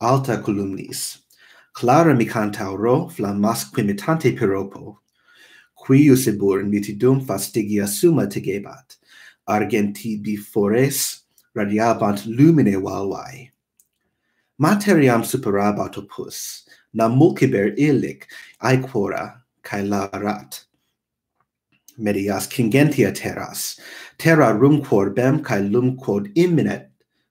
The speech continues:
orbi. Caeruleos habet unda deos, Tritona canorum protea quam biguum, balaena rumque prementem,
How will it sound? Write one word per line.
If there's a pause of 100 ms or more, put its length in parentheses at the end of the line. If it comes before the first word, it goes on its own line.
(140)
orbi. (1080)
Caeruleos
habet
unda
deos, (160)
Tritona
canorum
protea
quam
biguum, (400)
balaena
rumque
prementem,